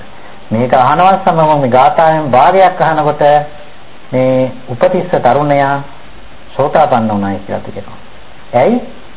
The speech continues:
මේගොල්ලෝ හොයාගෙන ගියේ ඕකනේ. ඒක නිකන් ඉබේ හට ගන්න දෙයක් නන් නෙමෙයි.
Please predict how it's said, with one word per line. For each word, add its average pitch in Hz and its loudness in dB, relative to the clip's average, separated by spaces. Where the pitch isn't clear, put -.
මේගොල්ලෝ 196 2
හොයාගෙන 226 4
ගියේ 214 4
ඕකනේ. 269 2
ඒක - -6
නිකන් 143 0
ඉබේ 135 0
හට 165 0
ගන්න 190 4
දෙයක් 214 2
නන් 233 6
නෙමෙයි. 247 4